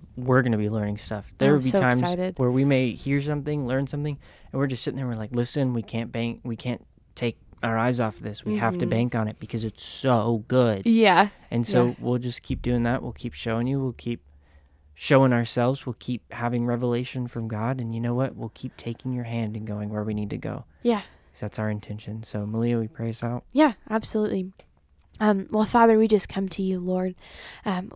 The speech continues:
Speaker 2: we ask, Father, that you take us to a deeper place today, God. In the smallest things, in the biggest things, Lord,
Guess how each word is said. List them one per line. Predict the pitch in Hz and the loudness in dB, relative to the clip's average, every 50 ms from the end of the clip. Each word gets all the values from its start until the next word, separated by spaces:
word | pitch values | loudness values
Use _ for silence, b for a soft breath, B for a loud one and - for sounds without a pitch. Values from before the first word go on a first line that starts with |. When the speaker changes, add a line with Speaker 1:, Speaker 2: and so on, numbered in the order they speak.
| - - | -8 2
Speaker 2:
we | 233 254 277 | 4 4 6
ask, | - 226 233 233 220 - - - | 6 6 6 4 4 0 -4 -4
Father, | - - 240 233 226 233 233 220 | 4 8 8 8 8 8 6 6
that | 196 190 185 185 - - | 6 4 2 2 0 0
you | 208 226 226 | 0 0 0
take | - - 208 214 - - | 0 2 2 2 2 0
us | 190 185 - | -2 -4 -4
to | - - 202 | -4 -2 -2
a | 190 | -2
deeper | 175 - 185 - - 190 185 | -2 -4 -6 -4 -4 -4 -4
place | - - 185 185 180 - - - | -2 -4 -4 -4 -4 -6 -8 -6
today, | - 190 - 196 - 214 - | -6 -6 -6 -6 -8 -8 -6
God. | - 196 214 220 220 214 _ _ | -4 -4 -4 -4 -6 -10 _ _
In | - 214 220 | 0 2 4
the | 220 | 4
smallest | 202 - - 220 220 226 233 233 226 220 - - | 4 4 6 8 8 8 8 8 6 4 2 2
things, | - 226 214 214 208 202 - - | 2 2 2 2 0 -2 -2 -2
in | 202 190 | -2 -2
the | 190 | 0
biggest | 180 196 190 190 190 180 - - | 2 2 2 2 2 0 -2 -4
things, | - 185 180 180 180 - | -2 -2 -2 -2 0 0
Lord, | 180 180 180 180 B | 0 2 2 0 B